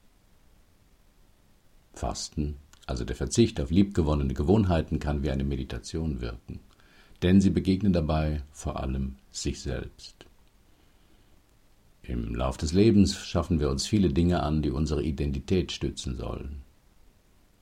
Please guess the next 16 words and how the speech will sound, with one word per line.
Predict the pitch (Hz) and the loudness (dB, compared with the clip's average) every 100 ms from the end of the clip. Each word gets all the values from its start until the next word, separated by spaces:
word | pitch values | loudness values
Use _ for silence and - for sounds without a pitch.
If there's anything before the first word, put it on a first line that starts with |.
| _ | _
Autos, | - 71 65 67 71 - - - | -2 -2 -2 -6 -8 -12 -16 -16
Smartphones, | - 67 55 - - 76 - - - - _ - | -6 -4 -4 -6 -12 -10 -12 -14 -16 -20 _ 0
Bücher, | 95 92 - - - | 2 2 -2 -10 -8
Statussymbole, | - 95 - 67 - 64 60 58 60 60 - - | -2 -2 -2 -6 -6 -6 -6 -8 -8 -12 -16 -2
elektronischen | 107 104 107 104 98 - | -2 0 2 4 4 2
Schnickschnack, | - 98 - - 62 - - _ _ - - - - - _ _ _ - | 0 0 2 -4 -4 -6 -18 _ _ -20 -20 -20 -20 -20 _ _ _ 0
angenehme | 95 104 95 80 73 69 | 6 8 10 8 4 2
und | 67 | 2
unangenehme | 69 98 82 73 73 69 | 4 6 6 4 4 2
Gewohnheiten, | 69 76 90 92 80 71 67 58 64 - - _ _ | 2 4 6 6 6 2 -2 -6 -6 -10 -16 _ _
Meinungen | 92 104 110 92 71 55 60 | 2 4 6 4 2 -2 -6
und | - - | -6 -2
Einstellungen | 78 104 - 71 58 60 92 | 2 2 2 -2 -2 -4 -2
und | 107 | -2
so | - 58 | -2 -4
weiter. | 104 - - | -6 -8 -10